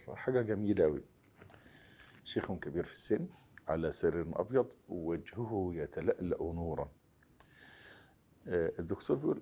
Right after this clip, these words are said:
"أخذت الملف بتاعه، فإذا قد أجريت له عملية، آه، عملية قلب، أصيب خلالها بنزيف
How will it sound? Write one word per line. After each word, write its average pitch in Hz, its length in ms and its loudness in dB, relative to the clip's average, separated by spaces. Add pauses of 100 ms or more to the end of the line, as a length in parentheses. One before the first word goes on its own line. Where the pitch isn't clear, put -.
"أخذت - 280 0
الملف 92 380 -2
بتاعه، - 280 6 (680)
فإذا 95 680 0
قد 87 300 -2
أجريت 90 380 0
له 107 300 4
عملية، 82 640 0 (380)
آه، - 920 -6
عملية 78 400 -4 (100)
قلب، 127 260 2 (880)
أصيب 117 340 0
خلالها 92 640 -2
بنزيف 85 760 -2